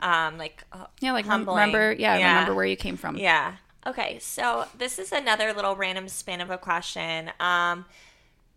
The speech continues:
Speaker 1: do, so obviously you decorated for Christmas. Do you have any, like, religious ties to anything specific, or, um, like, what would you say your,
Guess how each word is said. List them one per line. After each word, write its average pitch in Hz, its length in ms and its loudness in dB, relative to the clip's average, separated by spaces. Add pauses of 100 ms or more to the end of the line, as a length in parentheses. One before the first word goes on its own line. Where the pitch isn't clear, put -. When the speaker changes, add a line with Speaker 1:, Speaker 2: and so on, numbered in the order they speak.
(180)
Speaker 1:
do, 254 240 -6
so 233 340 -2
obviously 247 540 4
you 214 140 -8
decorated 220 420 0
for 220 100 -2
Christmas. 185 640 -6
Do - 160 -10
you 311 240 -4
have 262 300 2 (560)
any, 220 400 0
like, 202 220 0
religious 202 400 -4
ties 185 420 4
to - 200 -10
anything 190 400 -8
specific, 226 1300 -4 (100)
or, 190 580 2
um, 180 300 4
like, 190 220 -6
what 208 160 2
would 196 120 -10
you 196 120 -8
say 185 320 0
your, 175 520 -2